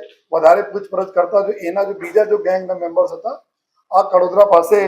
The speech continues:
એક મકાન મહાદેવનગર રેસિડેન્સી તાતી તૈયા ખાતે આવે છે, ત્યાં જો પિછલા, છેલ્લા લગભગ ડેઢ માસથી એ મકાન ભાડેમાં રહીને જો રેકીને કામ કરતા હતા આ લોકો. અને આ લોકો ત્યાંથી ચાર લોકો પકડાય, જેના પાસેથી બે વેપન ત્યાંથી મળે,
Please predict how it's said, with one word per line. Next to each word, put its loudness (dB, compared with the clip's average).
એક -2
મકાન 4
મહાદેવનગર 2
રેસિડેન્સી -6
તાતી -4
તૈયા -2
ખાતે -4
આવે 0
છે, -14
ત્યાં 2
જો 2
પિછલા, -8
છેલ્લા -2
લગભગ 0
ડેઢ -2
માસથી 0
એ -10
મકાન 2
ભાડેમાં 2
રહીને 0
જો -6
રેકીને -4
કામ 2
કરતા 0
હતા 4
આ 6
લોકો. -2
અને -2
આ 6
લોકો -2
ત્યાંથી -2
ચાર 4
લોકો 2
પકડાય, 4
જેના 0
પાસેથી 0
બે -4
વેપન 0
ત્યાંથી -2
મળે, 2